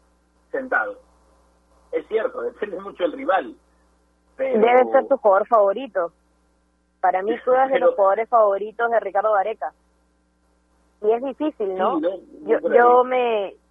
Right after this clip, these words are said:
Speaker 2: yo me guiaba del Perú-Brasil en Lima, y ahí se jugaba con tres en el medio, ¿no?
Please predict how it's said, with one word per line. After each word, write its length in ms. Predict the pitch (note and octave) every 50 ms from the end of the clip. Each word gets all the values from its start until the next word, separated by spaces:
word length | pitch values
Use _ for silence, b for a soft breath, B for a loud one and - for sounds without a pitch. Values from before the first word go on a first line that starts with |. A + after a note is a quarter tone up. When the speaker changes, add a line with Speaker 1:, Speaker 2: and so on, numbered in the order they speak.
| _ _ _ _ _ _ -
Speaker 2:
yo 180 | G#3+ A3+ A#3 A#3+
me 140 | C4 C#4 C4+ A#3+
guiaba 340 | G#3+ G3+ G3+ G#3+ A3 A#3
del 180 | A#3+ A#3+ A3+ G#3+
Perú-Brasil 760 | F3+ - F#3 F#3 G3 G#3 A3 G#3+ G#3+ G#3 - - A3 G#3+ A3+ G#3+
en 180 | G3 G3 G3
Lima, 440 | G3+ G#3 G#3 G#3 G#3+ A#3 C4+ D4 D4 - _
y 160 | - F#3 F3
ahí 160 | F3+ F3+ F#3+
se 120 | G3 - G#3
jugaba 260 | - - G#3+ G3+ G3+
con 160 | G3 F#3 F3+ E3+
tres 140 | E3+ F3 -
en 60 | F#3+
el 100 | F3 F3
medio, 320 | F3 F3+ G3 F#3+ E3+ D#3+
¿no? 220 | E3 E3 E3+ G3